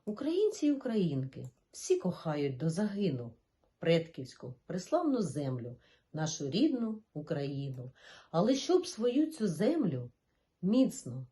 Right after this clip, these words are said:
щиро покохати, треба все її минуле добре вивчити, пізнати. Треба знати те, як предки на землі цій проживали,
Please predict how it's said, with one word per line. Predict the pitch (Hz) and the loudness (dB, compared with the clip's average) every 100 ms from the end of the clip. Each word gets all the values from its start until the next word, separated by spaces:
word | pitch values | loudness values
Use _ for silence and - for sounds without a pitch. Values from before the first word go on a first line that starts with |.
| _ | _
щиро | - - 349 330 254 | -10 0 4 4 4
покохати, | 240 240 214 - 143 123 - 127 _ _ _ _ | 2 0 -6 -2 -2 -2 -6 -12 _ _ _ _
треба | - 160 165 | -2 2 2
все | 165 - 165 | 0 0 2
її | 170 170 | 4 4
минуле | 165 156 180 247 160 120 - _ _ _ _ - | 4 2 2 0 -2 -4 -12 _ _ _ _ -8
добре | 151 143 139 | -6 -2 -4
вивчити, | 135 156 214 - 175 165 165 - _ _ _ _ - | -2 -2 -2 -6 -12 -8 -10 -10 _ _ _ _ -8
пізнати. | 330 226 143 131 131 135 135 _ _ _ _ _ _ | -4 -2 -2 -2 -6 -10 -14 _ _ _ _ _ _
Треба | - 170 277 208 | 0 4 4 4
знати | 185 190 226 - 175 | 2 2 0 -2 -6
те, | 165 202 269 294 _ _ - | -4 -2 -2 -2 _ _ -8
як | 160 170 - | -2 -2 -2
предки | 160 180 285 - - 123 - _ _ - | -4 0 0 -4 -12 -12 -12 _ _ -2
на | 277 | 0
землі | 339 370 339 311 | 4 4 6 4
цій | - 147 | 4 -6
проживали, | 160 165 175 240 220 135 120 123 | -2 -2 2 2 2 2 0 -6